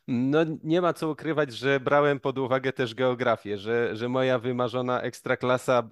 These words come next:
e, z racji miejsca urodzenia i zamieszkania, e, bardziej jest skupiona na południu. To akurat dobrze się składa, bo, bo też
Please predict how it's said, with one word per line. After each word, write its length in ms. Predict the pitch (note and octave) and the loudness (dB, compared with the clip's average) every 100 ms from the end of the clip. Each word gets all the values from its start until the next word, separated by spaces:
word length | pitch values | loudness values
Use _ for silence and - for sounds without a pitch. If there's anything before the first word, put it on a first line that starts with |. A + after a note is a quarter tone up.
| - | -12
e, 160 | G#2+ | -10
z 120 | A2 | -6
racji 540 | A2+ B2 - A#2+ A#2 A#2 - - | 0 0 0 -10 -8 -10 -14 -12
miejsca 540 | A#2 B2 A#2+ - B2 A#2 | -4 -2 -4 0 0 0
urodzenia 640 | C3 C3+ C3 A#2 C3 B2 | -2 2 2 2 2 2
i 160 | G#2 C#3+ | -2 -4
zamieszkania, 840 | B2+ B2+ B2+ - - B2 B2 C3 - - - | -2 -2 -2 -4 -2 -2 -2 -6 -8 -20 -2
e, 160 | A2+ | -2
bardziej 440 | G#2 C3 A#2+ B2+ B2+ | 2 0 2 -4 -2
jest 180 | B2+ - | -6 -10
skupiona 540 | - C3+ C#3 C3 B2+ | -10 -4 0 2 2
na 140 | B2+ | 0
południu. 640 | B2 C3+ C#3+ C3 A#2+ B2+ C#3+ | 0 -2 0 -4 -4 -4 -2
To 160 | E3+ | 0
akurat 340 | D#3 E3 C#3+ B2+ | 0 0 -2 0
dobrze 340 | D3+ A#2+ C#3+ | -4 -2 -6
się 140 | D3+ | -4
składa, 440 | B2+ - C#3 C3+ C3 | -10 -2 0 0 -2
bo, 500 | A2 A#2+ A#2+ B2 A#2+ | -2 -2 -2 -2 -6
bo 120 | A#2 | -10
też 360 | C3+ C3 - C3 | -6 -6 -6 -14